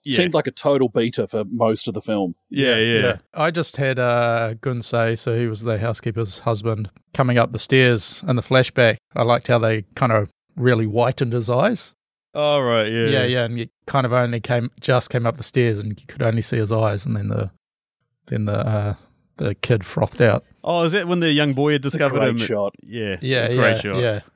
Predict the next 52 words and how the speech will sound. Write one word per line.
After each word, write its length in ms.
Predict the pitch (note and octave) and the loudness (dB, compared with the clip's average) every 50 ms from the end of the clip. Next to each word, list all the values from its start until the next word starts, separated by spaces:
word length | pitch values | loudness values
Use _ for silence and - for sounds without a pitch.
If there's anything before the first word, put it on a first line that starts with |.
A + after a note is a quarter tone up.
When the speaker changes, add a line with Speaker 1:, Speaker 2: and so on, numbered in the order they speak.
| _ _ - | _ _ -6
Speaker 3:
Yeah, 200 | - C3 A2 G2+ | -4 -2 -2 -2
it's 140 | - - | -4 -2
like 200 | - C#3+ B2 - | 0 0 0 2
he's 100 | E3+ D3 | 2 2
almost 320 | B2 F3 E3+ D#3 C#3 - - | 2 4 4 4 2 2 0
coming 260 | - D3 B2+ B2 A#2 | -2 -2 -2 0 0
up 200 | B2 A#2 - - | 0 0 0 0
on, 160 | A#2+ A2+ G#2+ | -4 -4 -2
like, 240 | G#2 A2 G#2 - - | -4 -4 -4 -4 -6
a, 180 | - G2+ G2+ F#2+ _ _ - _ _ _ _ | -8 -8 -8 -10 _ _ -20 _ _ _ _
one 120 | - B2 G#2+ | -8 -6 -2
of 60 | A2+ | -2
those 160 | A2 G#2 G#2 - | -2 -2 -2 0
automatic 400 | C3 A#2 A2+ G#2+ A#2 A2+ - - | 0 0 2 2 2 2 0 0
stair 340 | - - - - A#2+ A#2 A2+ | -2 -2 0 0 0 0 0
systems. 640 | - - A2+ - - - B2 - - G#2+ - - - | -4 -6 -8 -8 -8 -8 -10 -10 -12 -18 -20 -16 -8
Speaker 1:
Yeah, 140 | - B2+ A#2+ | -4 -2 0
yeah. 340 | A#2 A2+ A2+ A2+ A2+ A2+ A2 G#2+ | 2 2 2 2 2 2 2 0
Speaker 3:
Yeah. 140 | G#2 G2+ G2 - _ _ _ _ _ | -2 -4 -8 -12 _ _ _ _ _
Speaker 1:
For 180 | _ - E3+ E3 | _ 0 0 2
a 40 | D3+ | 2
guy 180 | C#3+ F#3 F#3 A3 | 4 4 4 4
that 80 | A#3+ B3+ | 4 4
was 120 | G#3+ F3+ | 4 4
in, 260 | F#3+ F3+ F3 D#3+ B2+ | 4 2 2 2 2
only 220 | D3+ E3 D#3+ D#3+ D#3 | 2 4 4 4 4
in 60 | D3 | 4
the 60 | C#3 | 4
movie 260 | C3 C3 C#3 C#3 C3+ | 4 4 4 4 2
for, 120 | A#2+ - C3+ | 2 2 0
like, 160 | B2 A2 - | 0 0 0
a 60 | A2+ | -2
couple 260 | - C3+ B2 - C3 | 0 0 0 0 -2
of 60 | A#2 | -4
scenes, 380 | - - C3+ B2 A2+ A2 G2+ - | -2 0 0 0 0 -2 -2 -2
he 120 | B2+ C3+ | -2 0
was 140 | C3+ C3 A2 | 0 0 -2
very 280 | G#2 G#2+ C3 C3+ C3 B2 | -2 -2 0 2 2 2
notable. 540 | A#2 A2+ A2 A2+ A2+ G2+ A2 G#2 F#2+ F#2+ G2+ | 2 0 0 0 -2 -4 -4 -6 -6 -6 -4
Like, 220 | G#2+ A2 G2+ A2+ | -4 -2 -2 0
the 60 | C3 | 2
other 160 | C3 C#3+ D3+ | 2 2 2
part 260 | C3+ D3+ C3+ C3+ B2 A2+ | 2 2 0 0 0 0
where 100 | C3 C3 | -2 -2
he's, 140 | B2 G#2+ | -2 0
like, 240 | B2 A2+ G#2+ F2 F#2+ | -2 -2 -4 -4 -2
bashing 340 | - A#2 A#2+ A#2+ - C#3+ C3+ | 0 0 0 0 0 -2 -2
his 120 | A#2 A2 G2+ | -2 -2 -2
head 120 | A#2 A#2+ | -2 -2
against 300 | A#2+ A2 B2 A#2+ - - | -2 -2 -4 -6 -6 -8
the 80 | - A#2 | -12 -10
light. 360 | G#2+ A2 A2+ - - - - | -8 -6 -4 -2 -2 -4 -4